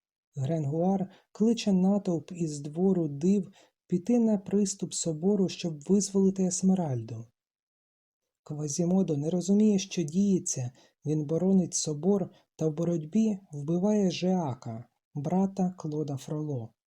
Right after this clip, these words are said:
Гюго змальовує жадібного, безжалісного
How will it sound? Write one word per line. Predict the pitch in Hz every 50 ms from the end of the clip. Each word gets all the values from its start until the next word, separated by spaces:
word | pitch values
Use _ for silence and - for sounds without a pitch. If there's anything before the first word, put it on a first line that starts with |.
| _ _ _ _ _ _ _ _ _ _ _ _ _ -
Гюго | 143 123 113 165 156 139 170 202 202 190
змальовує | 185 - 156 156 170 202 208 196 202 196 185 170 170
жадібного, | 151 151 180 196 202 185 175 175 151 165 165 156 147 160 156
безжалісного | 147 147 143 151 180 180 165 156 147 156 190 202 208 190 180 160 - - 165 151 139 143 147